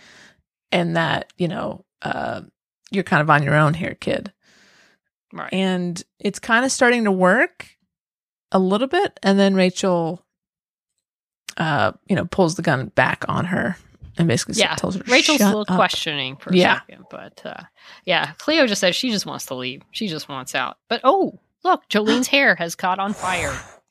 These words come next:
Speaker 1: Yeah.
Speaker 2: So which I, the first time, okay, the first time, I gotta say, I was, like, half asleep in bed watching this. So I missed some things.
Speaker 1: <laughs> Oh,
Speaker 2: I was,
Speaker 1: okay.
Speaker 2: I was not feeling great. I was in bed.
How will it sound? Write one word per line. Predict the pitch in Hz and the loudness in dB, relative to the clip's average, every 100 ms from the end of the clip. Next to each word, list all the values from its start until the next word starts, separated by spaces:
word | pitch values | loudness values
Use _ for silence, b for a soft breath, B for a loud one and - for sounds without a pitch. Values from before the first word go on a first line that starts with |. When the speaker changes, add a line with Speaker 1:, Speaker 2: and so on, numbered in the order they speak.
| _ | _
Speaker 1:
Yeah. | 180 190 269 180 - _ _ _ _ _ _ | -6 -2 0 -2 -8 _ _ _ _ _ _
Speaker 2:
So | - 240 | -2 -2
which | 233 - | -2 0
I, | 247 311 277 | 2 2 0
the | 226 | -4
first | - 381 - | 0 0 2
time, | 185 190 | -2 0
okay, | 196 | -4
the | 170 | 0
first | 294 339 | 0 2
time, | 254 202 185 185 | 2 2 2 -2
I | 190 | -6
gotta | 180 170 | -6 -8
say, | - 170 156 | -6 -6 -4
I | 233 269 | -2 -2
was, | 269 | -2
like, | 233 196 | -4 -4
half | - 233 | -2 -2
asleep | 220 - 180 175 | -2 -8 -8 -8
in | 156 | -4
bed | 156 | -6
watching | 151 156 - | -4 -10 -10
this. | 147 - 160 180 185 | -4 0 2 2 2
So | 220 | 2
I | 226 269 | 4 4
missed | 370 - | 4 2
some | 269 190 | 0 0
things. | 175 160 160 - | -2 -4 -6 -2
Speaker 1:
<laughs> | |
Oh, | 285 | 4
Speaker 2:
I | 202 | 4
was, | 214 | 4
Speaker 1:
okay. | - 220 | 2 -2
Speaker 2:
I | |
was | 220 | -2
not | 269 277 | 0 0
feeling | 269 202 165 | 0 -4 -4
great. | 156 170 - | -4 -4 -6
I | 196 | -6
was | 208 | -6
in | 226 | -2
bed. | 214 170 165 | 2 2 0